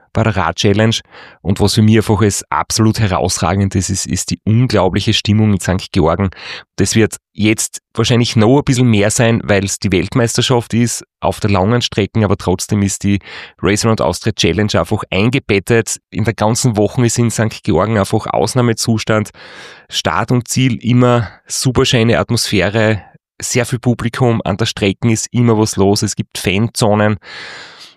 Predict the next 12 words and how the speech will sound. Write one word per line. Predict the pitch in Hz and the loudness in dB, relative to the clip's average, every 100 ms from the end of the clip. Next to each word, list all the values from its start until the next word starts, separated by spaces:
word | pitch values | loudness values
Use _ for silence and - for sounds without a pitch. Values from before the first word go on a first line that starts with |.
| _ | _
Und | - 117 113 113 - - - - | 0 4 4 2 0 -8 -10 -8
ja, | 101 117 127 - - | 0 2 2 -2 -8
ich | 113 | -4
denk, | 120 117 - - - | 0 0 -2 -8 -8
ein | - | -6
besseres | - 110 - 127 - | 0 0 0 -2 0
Rennen | 113 117 123 104 - - - | 0 2 2 0 -6 -20 -10
zum, | - 113 110 90 _ - | -2 0 -2 -6 _ -10
zum | - | -4
Einsteigen | - 85 - 107 107 | -2 -2 0 0 0
gibt's | - 123 - | -2 -6 0
nicht. | 95 - | 0 -2